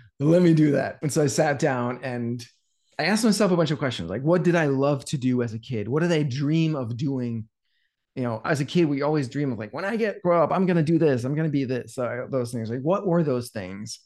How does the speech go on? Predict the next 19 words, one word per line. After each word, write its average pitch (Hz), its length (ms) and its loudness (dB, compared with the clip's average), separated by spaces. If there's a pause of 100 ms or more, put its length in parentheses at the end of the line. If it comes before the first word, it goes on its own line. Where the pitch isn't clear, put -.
(680)
What 175 140 2
were 226 80 4
the 190 100 4
moments 165 500 4
that 131 140 2
I 117 260 -2 (320)
cherish 139 580 0
and 123 120 0
remember, 127 520 -2
and 107 240 -6 (100)
that, - 220 -6
where 123 240 -2
I 131 60 -2
felt, 123 340 -2
like, 120 140 -6
really 139 320 0
alive 110 720 -4 (640)
during 127 340 2
my 107 200 0